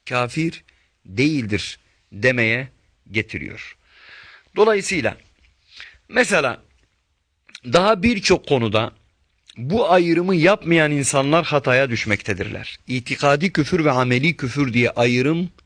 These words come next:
yapmak gerekir. Mesela bugün demokrasi, şu an demokrasiyle yönetiliyoruz. Günümüzün en büyük ihtilaflarından birisi seçimlere gitmek, oy verme meselesi.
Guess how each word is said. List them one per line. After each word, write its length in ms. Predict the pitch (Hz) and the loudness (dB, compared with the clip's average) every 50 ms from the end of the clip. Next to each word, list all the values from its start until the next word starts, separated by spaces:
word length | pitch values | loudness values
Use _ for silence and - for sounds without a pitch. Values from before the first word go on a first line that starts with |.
| _ _ | _ _
yapmak 640 | - 117 113 110 - - 113 127 135 131 - - - _ _ _ - _ _ _ _ - | -8 -8 -8 -8 -8 -6 -6 -6 -6 -6 -10 -16 -20 _ _ _ -20 _ _ _ _ -4
gerekir. 560 | 98 107 98 95 85 - - - - - - _ _ _ _ _ - - - - - - - - _ | -2 -2 -2 -2 -4 -8 -12 -14 -16 -16 -16 _ _ _ _ _ -20 -20 -20 -20 -20 -20 -20 -20 _
Mesela 400 | - 220 233 226 233 202 202 190 | -2 -2 0 2 2 2 2 2
bugün 320 | 208 220 202 196 165 143 131 | 0 0 0 0 2 4 4
demokrasi, 800 | 170 170 170 170 156 - 165 170 170 - - 175 147 - - 135 | 4 6 4 2 2 4 4 2 2 0 -2 -4 -4 -4 -6 -6
şu 160 | - - 175 | -2 0 0
an 140 | 175 170 160 | 0 2 2
demokrasiyle 600 | 165 156 160 139 160 151 151 143 - 180 160 143 | 2 2 4 4 4 4 2 2 0 0 2 2
yönetiliyoruz. 720 | 123 113 110 107 - - 101 98 95 95 87 90 98 107 | 2 2 0 0 -2 -4 -2 -2 -2 -2 -2 -4 -6 0
Günümüzün 440 | 113 143 151 156 160 165 160 185 196 | 2 4 4 4 4 2 2 2 2
en 260 | 165 - 202 202 185 | 2 2 2 2 2
büyük 200 | 160 170 160 127 | 2 0 0 2
ihtilaflarından 840 | 135 143 127 - 147 139 135 120 131 131 127 131 139 151 151 131 123 | 0 -2 0 2 2 2 2 4 2 2 2 4 2 2 2 2 2
birisi 320 | 127 127 107 104 - - - | 2 2 2 0 0 -2 -2
seçimlere 560 | - 135 131 - - 135 131 131 135 143 143 | -2 -2 0 0 -2 0 2 2 2 2 2
gitmek, 400 | 120 117 107 117 120 135 - - | 0 -2 -2 0 0 0 2 4
oy 180 | 139 139 135 | 4 4 4
verme 240 | 120 120 113 113 113 | 4 2 2 2 2
meselesi. 560 | 110 101 98 - - 85 78 - - - - | 0 0 0 -2 -4 -6 -6 -6 -8 -10 -10